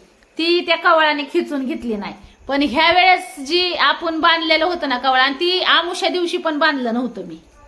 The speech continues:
मागच्या वेळेस बांधलेलं, मग ती पण कापडातच बांधलेलं होतं, तर मग ती का नाही सडलं मला ही म्हणायचंय.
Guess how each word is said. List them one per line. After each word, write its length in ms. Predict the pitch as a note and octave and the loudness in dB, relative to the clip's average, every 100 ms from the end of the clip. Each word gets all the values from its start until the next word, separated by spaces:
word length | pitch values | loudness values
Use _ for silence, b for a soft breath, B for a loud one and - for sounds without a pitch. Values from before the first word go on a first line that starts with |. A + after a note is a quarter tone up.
| - - A#3+ | -20 -12 -2
मागच्या 340 | D#4 - C4+ | -2 -2 -2
वेळेस 200 | C4 A#3+ | -2 0
बांधलेलं, 440 | B3+ B3 G3 F3 - b b | 0 0 -4 -8 -12 b b
मग 120 | C#4 D4 | -10 -2
ती 180 | F#4+ | -2
पण 180 | G4+ G4 | 2 0
कापडातच 680 | G4 G4+ G4+ F#4+ F#4 F#4+ F4+ | 2 4 4 4 2 2 2
बांधलेलं 400 | F#4+ F#4 D#4+ F4 | 2 4 2 2
होतं, 440 | D#4 D#4+ B3+ C#4 F#4 B B _ - | 0 -2 -2 -4 -4 B B _ -2
तर 100 | D#4+ | 0
मग 160 | F4+ F4 | -2 -2
ती 100 | F#4 | -4
का 260 | F#4+ G#4 G#4 | 0 2 4
नाही 200 | G#4 G4+ | 4 0
सडलं 440 | G4+ F4 A#3+ G#3 - - _ _ _ _ _ _ _ _ _ _ | 0 -2 -2 -4 -8 -14 _ _ _ _ _ _ _ _ _ _
मला 180 | B3 C4+ | -2 -2
ही 220 | C4+ D#4 | 0 -2
म्हणायचंय. 540 | D#4+ E4 A#3+ F#3 - | 0 0 -2 -4 -12